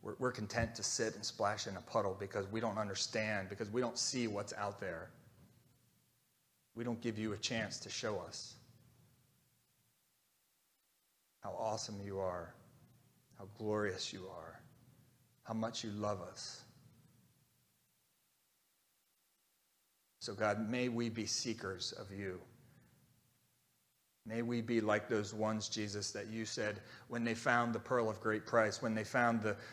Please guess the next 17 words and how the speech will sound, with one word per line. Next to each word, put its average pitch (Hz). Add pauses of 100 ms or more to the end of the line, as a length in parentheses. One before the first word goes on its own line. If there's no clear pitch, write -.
(220)
um, 98
you 123
know, 113
the 104
treasure, 113 (960)
they 120
sold 120
everything. 117 (600)
They 131
got 151
rid 165
of 117
everything 139
to -
follow, 107
to -
find, 101